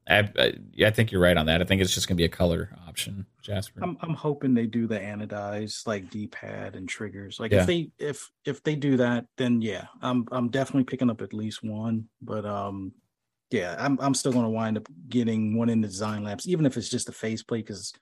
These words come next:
Speaker 2: since I can't pull, like, a faceplate <laughs> off of the current one, I think
Speaker 1: <laughs>
Speaker 2: it's, it's gonna be a little bit different setup in comparison, almost like the way Scuf does theirs.
Speaker 1: Mm-hmm.
Speaker 2: I'll, I'll just wind up ordering one, and then that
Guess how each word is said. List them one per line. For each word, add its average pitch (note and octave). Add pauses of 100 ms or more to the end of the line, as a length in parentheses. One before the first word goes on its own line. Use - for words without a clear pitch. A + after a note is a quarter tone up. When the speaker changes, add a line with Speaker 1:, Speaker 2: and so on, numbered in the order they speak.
(240)
Speaker 2:
since -
I A#2
can't A#2+
pull, A2+ (300)
like, G2
a -
faceplate D#3+
<laughs> -
off G#3
of C#3
the C3+
current C3+
one, C3 (320)
I B2
think B2
Speaker 1:
<laughs> -
Speaker 2:
it's, B2
it's B2+
gonna B2+
be A2+
a A2
little A#2+
bit A2
different A#2+
setup A#2
in A2
comparison, A2+
almost A#2
like A#2+
the A#2
way G#2+
Scuf -
does A2+
theirs. A2+ (280)
Speaker 1:
Mm-hmm. G#2 (160)
Speaker 2:
I'll, A#2
I'll A2+
just A2
wind G#2+
up G2
ordering G#2
one, G2+
and F#2+
then G2
that A2